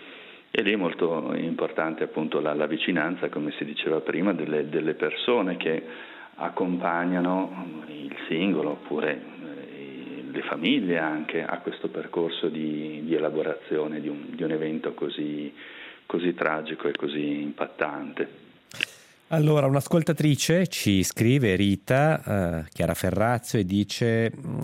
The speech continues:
Speaker 2: credo che questa tragedia, ha ragione, ci insegna, insegna che ai bambini non va detto che noi adulti sappiamo tutto, né che tutto è prevedibile,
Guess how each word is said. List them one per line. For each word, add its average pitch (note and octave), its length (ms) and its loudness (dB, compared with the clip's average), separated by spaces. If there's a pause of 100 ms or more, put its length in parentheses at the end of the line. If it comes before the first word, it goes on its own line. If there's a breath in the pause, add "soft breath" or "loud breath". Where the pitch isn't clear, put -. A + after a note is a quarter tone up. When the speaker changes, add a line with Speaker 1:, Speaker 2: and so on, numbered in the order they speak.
(160)
Speaker 2:
credo C3+ 240 2
che A2+ 120 -4
questa A#2 280 2
tragedia, G#2 500 4
ha - 20 6
ragione, F2 880 2
ci - 160 0
insegna, G2 560 4
insegna G2+ 460 2
che G2 120 0
ai F#2+ 80 6
bambini F#2+ 500 6
non F2+ 160 6
va F2 140 4
detto F2 380 2
che - 100 0
noi E2 180 4
adulti D#2+ 400 0
sappiamo E2 480 0
tutto, G2 340 0
né F#2 160 4
che - 140 0
tutto - 380 -2
è E2 60 2
prevedibile, C#2+ 880 -4